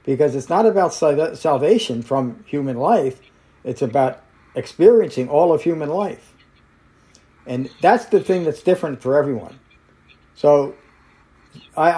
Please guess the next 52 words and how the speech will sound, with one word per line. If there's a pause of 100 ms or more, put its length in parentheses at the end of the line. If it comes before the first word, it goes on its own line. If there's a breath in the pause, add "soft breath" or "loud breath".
I
had
de-,
I
had
de-,
I
was
on
medication
for
depression
and
anxiety
in
the
past.
I
got
off
it
many
years
ago. (560 soft breath)
Uh,
I
don't
know
that
Tom
has,
and
it,
it's
not,
it's
none
of
our
business. (600 soft breath)
Um, (120)
you
two
are,
but
the,
the
point
I'm
making
is (360 soft breath)
that